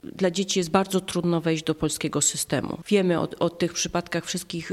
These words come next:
dzieci, które są w klasach, y, z polskimi dziećmi.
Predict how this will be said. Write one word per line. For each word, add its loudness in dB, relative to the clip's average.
dzieci, -2
które -2
są 2
w -8
klasach, -2
y, -2
z -4
polskimi 0
dziećmi. -2